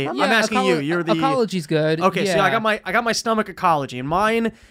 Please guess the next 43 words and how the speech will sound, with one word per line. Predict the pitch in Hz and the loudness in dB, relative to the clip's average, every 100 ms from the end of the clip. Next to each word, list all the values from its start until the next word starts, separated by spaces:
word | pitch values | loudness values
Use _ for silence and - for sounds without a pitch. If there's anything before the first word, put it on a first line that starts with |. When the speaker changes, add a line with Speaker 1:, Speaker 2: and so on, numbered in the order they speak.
| - - | -8 -4
Speaker 1:
it's | 214 | 0
like | 208 175 | 0 0
a | 147 | -2
shitty | - 175 147 | 0 2 2
neighborhood. | 139 131 123 113 110 | 2 0 -2 -4 -4
You | 143 | -2
know | |
what | 156 | 0
I | 160 | 2
mean? | 175 | 2
Speaker 2:
Right. | 170 | 2
Speaker 1:
Like, | 160 185 | 0 -2
you're | |
going | 175 180 175 | 0 0 2
in | 175 170 | 0 0
there, | 170 160 | 0 0
and | 160 | -2
it's | 156 | -2
like, | 165 147 151 | 0 0 -2
it's | - | -4
the | 147 | -4
slums, | - - 165 160 160 151 | -2 -2 0 0 0 -2
and | 143 | -4
it's | 135 | -2
just | - 160 | -2 -2
people | - 160 160 151 | 0 0 0 0
looking, | 151 165 147 135 - - | 0 0 -2 -4 -10 -2
it's | 160 | 0
just | 180 - | 0 -2
crack | - 175 165 165 | -4 0 0 -2
whores | 170 165 160 151 | -2 0 0 -2
living | 156 165 170 | -2 0 0
outside | 165 160 - 156 156 156 151 151 135 | 0 -2 -2 0 2 2 0 -2 -4
Speaker 2:
<laughs> | - | -6
Yeah. | 151 | 0
Speaker 1:
looking | 175 180 165 | 0 0 -4
for | 175 | -2
more | 170 160 | 0 0
crack. | - 165 131 117 | -2 -2 -2 -2
That's | 160 151 - | -4 -2 0
it. | 156 143 | 0 0
Speaker 2:
<laughs> | |
Yeah. | 190 | -2